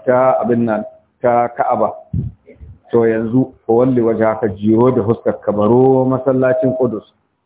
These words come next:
Dawo da fuskar ka, shadara Masjidil Haram, wajen masallacin haramin Makka. "Wa haythu ma kuntum," kuma musulmi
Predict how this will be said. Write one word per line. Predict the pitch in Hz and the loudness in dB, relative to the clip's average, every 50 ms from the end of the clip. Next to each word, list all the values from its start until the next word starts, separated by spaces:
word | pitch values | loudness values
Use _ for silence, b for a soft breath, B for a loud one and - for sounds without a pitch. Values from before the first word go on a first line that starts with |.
| _ _ _ _ | _ _ _ _
Dawo | 110 98 117 117 120 123 135 156 160 147 | -4 0 0 2 4 4 2 2 2 2
da | 131 | 2
fuskar | 127 139 131 - - 120 - | 2 2 0 0 -2 -2 -2
ka, | - 113 | -2 -4
shadara | - - 139 117 135 127 127 123 | -4 -2 -2 -2 0 0 0 0
Masjidil | 117 113 107 104 127 113 120 113 110 | 0 -2 -2 -2 -2 -2 -2 -2 -2
Haram, | - 113 113 117 117 117 113 113 | -2 -2 -2 0 -2 -2 0 0
wajen | 117 113 120 120 117 | 0 0 0 -2 -4
masallacin | 120 117 - 120 117 117 117 113 - 120 113 | -4 -4 -2 -2 0 0 -2 -2 -4 -4 -2
haramin | 120 113 107 104 104 101 | -2 -2 -2 -4 -6 -10
Makka. | 101 104 98 - - 80 - - _ _ _ _ _ _ _ _ _ _ _ _ _ _ _ _ _ _ _ - | -14 -14 -16 -16 -18 -20 -20 -20 _ _ _ _ _ _ _ _ _ _ _ _ _ _ _ _ _ _ _ 0
"Wa | 120 135 139 160 | 2 4 4 4
haythu | 185 185 - 170 151 | 4 2 2 0 2
ma | 147 143 139 | 2 2 2
kuntum," | - 160 147 135 - 135 123 127 - | 2 2 0 2 2 2 2 2 2
kuma | - 160 160 165 165 165 | 2 2 4 4 4 2
musulmi | 160 147 - - 127 120 123 127 123 | 2 0 -2 -2 -2 0 2 2 0